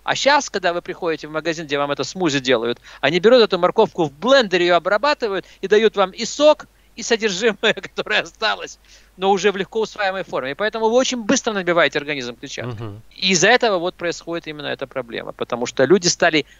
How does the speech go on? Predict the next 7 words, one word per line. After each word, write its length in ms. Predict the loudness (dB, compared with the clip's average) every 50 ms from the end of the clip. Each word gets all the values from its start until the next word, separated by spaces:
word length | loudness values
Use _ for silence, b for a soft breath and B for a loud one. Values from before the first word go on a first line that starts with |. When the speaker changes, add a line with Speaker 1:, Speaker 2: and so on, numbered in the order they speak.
| b
Speaker 1:
сознательно, 1040 | -16 -4 0 2 2 2 2 0 -4 0 2 2 2 2 0 -6 -6 -4 -4 -6 -4
методически 680 | -4 -4 -2 -2 -2 -2 -4 -6 -6 -8 -8 -8 -8 -8
употреблять 720 | -6 -4 -6 -4 -4 -4 -4 0 2 4 4 4 2 -2 b b b b b b _
большое 460 | -2 -2 0 0 2 4 4 6 4 4
количество 520 | 0 -4 -6 -6 -6 -8 -6 -6 -6 -6
процессированной 840 | -2 -2 -2 -2 -2 -4 -6 -4 -2 0 0 0 0 -2 -4 -6 -8
клетчатки 560 | -8 -12 -10 -6 -6 -6 -6 _ -12 -18